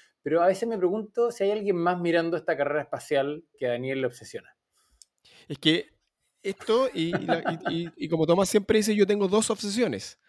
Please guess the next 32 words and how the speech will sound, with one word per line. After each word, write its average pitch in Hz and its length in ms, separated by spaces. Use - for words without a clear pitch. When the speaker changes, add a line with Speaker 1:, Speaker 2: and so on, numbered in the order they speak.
Speaker 2:
la 123 240
inteligencia 135 380
artificial 180 560
y 165 100
China, 131 420
eh, - 180
que 147 100
son 170 120
los 165 80
dos 185 120
grandes 196 200
temas. 139 220
Y 175 140
este, 254 340
este, 247 500
esta 226 180
noticia 214 360
no 208 220
es 285 120
sobre 220 640
el, 170 320
el, 151 240
lo 143 140
importante 143 540
no 180 120
es 190 100
que - 100
haya 185 160
fallado 175 460
la 147 120
nave, 139 380
es, 175 220